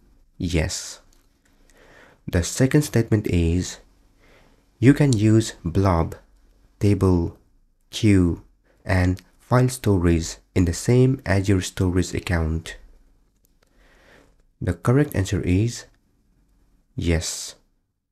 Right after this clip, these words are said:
The third statement is, you implement Azure Data Lake Storage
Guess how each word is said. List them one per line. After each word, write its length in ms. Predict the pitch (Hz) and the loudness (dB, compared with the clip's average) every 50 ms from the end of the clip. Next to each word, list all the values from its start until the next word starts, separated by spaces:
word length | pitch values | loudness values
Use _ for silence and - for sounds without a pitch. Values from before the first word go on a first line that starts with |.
| _ _ _ _ _ _ _ _ _ _ _ _ _ _ - - - - - _ _ | _ _ _ _ _ _ _ _ _ _ _ _ _ _ -20 -20 -20 -20 -20 _ _
The 160 | - 92 82 - | -2 -2 -2 0
third 280 | - 107 117 131 131 | 2 2 4 4 2
statement 500 | - - - - 107 104 - 104 98 - | 0 -2 -2 -2 -2 0 0 0 -2 0
is, 540 | - - 87 82 82 82 90 92 92 - - - _ _ _ _ _ _ _ _ _ _ _ _ _ _ _ - | 0 0 0 0 0 0 -2 -2 -6 -8 -14 -20 _ _ _ _ _ _ _ _ _ _ _ _ _ _ _ -10
you 300 | 110 98 120 135 151 - | -2 0 2 2 2 4
implement 720 | - 113 113 - 104 95 87 90 90 90 90 95 - - _ _ _ _ | 2 0 0 0 0 0 2 4 4 4 2 0 -2 -10 _ _ _ _
Azure 380 | - 110 117 113 110 123 120 113 | 0 0 0 2 2 2 2 2
Data 320 | - 98 92 92 - 95 | 2 0 0 2 2 0
Lake 260 | 90 82 87 82 - | 2 2 2 0 0
Storage 680 | - - - 101 101 98 87 85 82 82 82 82 - | -4 -4 0 0 0 2 2 2 2 0 -2 -4 -8